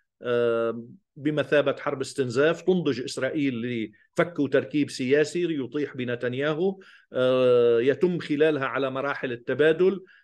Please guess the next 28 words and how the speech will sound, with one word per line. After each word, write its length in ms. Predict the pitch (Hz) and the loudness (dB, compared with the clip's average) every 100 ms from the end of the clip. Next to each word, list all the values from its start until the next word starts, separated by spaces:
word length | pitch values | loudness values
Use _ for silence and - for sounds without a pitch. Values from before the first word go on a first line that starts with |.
| _ - | _ -6
آه، 200 | 127 120 | -2 0
تنضج 480 | - 202 170 160 | 2 2 2 0
بواحدة 540 | 131 151 180 - 156 147 | 2 2 2 0 -2 -4
من 120 | 143 | -4
جولاتها 580 | 131 139 147 156 151 135 | -4 0 2 0 -2 -6
الرأي 300 | 135 170 165 | -4 -4 -6
العام 300 | 120 139 147 | -4 -6 -6
الإسرائيلي 640 | 131 131 135 151 156 143 | -8 -6 -6 -4 -4 -4
للقبول 680 | 131 127 - 143 165 143 98 - _ _ 117 | -4 -6 -4 0 2 2 0 -12 _ _ -4
بمفهوم 960 | 143 139 127 120 139 143 143 180 185 | 0 0 0 -4 -6 -8 -2 0 0
حل 240 | - 151 139 | 0 -2 -2
الدولتين. 760 | 117 135 127 123 147 165 185 - _ _ | 0 0 0 -2 -2 -2 -4 -12 _ _
في 160 | 202 | -2
فرصة 400 | 180 196 170 156 | 2 2 2 0
لقوى 400 | 143 143 160 160 | -2 -2 0 2
المقاومة 560 | 151 143 160 160 151 147 | 0 -2 -4 -4 -4 -6
أن 120 | 147 | -4
تعدل 500 | 147 135 175 156 143 | 0 0 0 -2 -2
بحل 320 | 127 - 147 | -2 -4 -4
الدولتين 580 | 135 123 135 131 147 143 | -6 -2 -2 -2 -4 -4
ليصبح 420 | 131 147 - 117 | -4 -6 -4 -4
أساس 420 | 117 120 156 147 - _ _ - | -4 0 2 2 -4 _ _ 2
قرار 260 | 151 156 | 4 4
التقسيم 540 | 151 151 151 - 151 143 | 2 0 -6 -6 -6 -2
وليس 320 | 135 147 147 | 0 0 0
حدود 300 | - 135 139 | -4 -6 -4
سبعة 240 | 143 127 | -4 -2
وستين، 580 | 123 123 - 147 160 180 | -4 -8 -8 -4 -4 -6